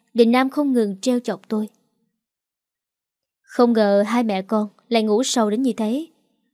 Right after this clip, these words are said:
Anh lên gọi mấy lần không được đó." "Anh có lên gọi sao?"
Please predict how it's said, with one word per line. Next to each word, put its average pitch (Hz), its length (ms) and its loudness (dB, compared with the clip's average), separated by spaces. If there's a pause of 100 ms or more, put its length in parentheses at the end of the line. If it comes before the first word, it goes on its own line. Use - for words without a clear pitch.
Anh 254 180 2
lên 247 200 4
gọi 202 200 2
mấy 233 220 2
lần 233 200 2
không 247 180 -2
được 196 240 -2
đó." 285 180 -2 (1900)
"Anh 240 160 -2
có 262 120 0
lên 285 180 2
gọi 208 220 2
sao?" 254 220 -2